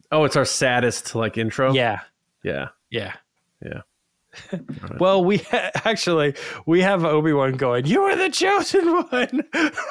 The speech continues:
Speaker 1: Oh, that's right. We gotta bring that one back. Yeah,
Speaker 2: <laughs>
Speaker 1: that's a
Speaker 2: Yeah.
Speaker 1: great point. That's a great
Speaker 2: Yeah.
Speaker 1: point. Um, yeah, I mean, we're, we're coming up on seven hundred episodes, so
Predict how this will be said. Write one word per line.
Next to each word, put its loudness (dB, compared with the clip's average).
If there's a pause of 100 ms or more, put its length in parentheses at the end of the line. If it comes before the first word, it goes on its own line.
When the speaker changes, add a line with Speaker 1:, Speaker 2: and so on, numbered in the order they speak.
(580)
Speaker 1:
Oh, 4
that's 2
right. 4
We 2
gotta 2
bring 2
that 2
one 0
back. -2
Yeah, 0 (100)
Speaker 2:
<laughs> -4
Speaker 1:
that's 0
a 0
Speaker 2:
Yeah. 0
Speaker 1:
great 2
point. -2 (280)
That's -2
a -2
great 0
Speaker 2:
Yeah. -4
Speaker 1:
point. -10 (600)
Um, -2 (100)
yeah, 0
I 2
mean, 0
we're, 0 (140)
we're -4
coming -2
up -4
on -2
seven -2
hundred -2
episodes, -6
so -4